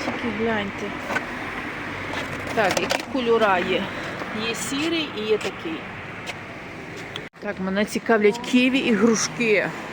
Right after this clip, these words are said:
І мандаринок візьму, якщо буде цей. Ну, йдемо глянемо, по скільки.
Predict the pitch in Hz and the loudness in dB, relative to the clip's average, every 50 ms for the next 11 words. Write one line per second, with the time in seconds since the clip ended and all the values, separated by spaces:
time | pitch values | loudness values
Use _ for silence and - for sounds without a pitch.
0 | - - - - - - - - - - - - - - - - 254 254 247 247 | -10 -10 -10 -10 -10 -10 -10 -10 -8 -8 -8 -6 -6 -6 -2 2 4 6 8 8
1 | 247 233 247 240 233 220 214 214 220 196 202 208 220 208 - 226 226 226 226 220 | 10 10 8 8 8 6 6 6 6 6 6 4 4 6 8 10 10 10 10 10
2 | 208 202 190 - - - - - 214 208 202 202 202 202 202 202 190 185 208 202 | 8 8 6 4 0 0 4 6 8 8 10 10 8 8 8 8 8 8 6 8
3 | 180 214 208 202 196 - - 220 202 190 190 196 190 - - - - - - - | 8 8 6 6 4 4 4 6 6 8 6 4 2 0 -6 -8 -8 -10 -10 -10
4 | - - - - - - - - - - - - - 214 220 233 247 247 214 240 | -10 -10 -10 -10 -10 -10 -10 -8 -8 -8 -8 -4 -2 0 0 0 0 0 0 0
5 | 233 240 220 226 247 247 233 233 233 233 247 254 262 262 262 262 269 254 - 302 | 2 2 2 2 2 2 2 2 2 2 2 2 0 0 0 0 -2 -2 -2 -2
6 | 285 277 254 254 247 240 - 311 277 277 285 | -2 0 2 2 2 0 2 4 4 4 4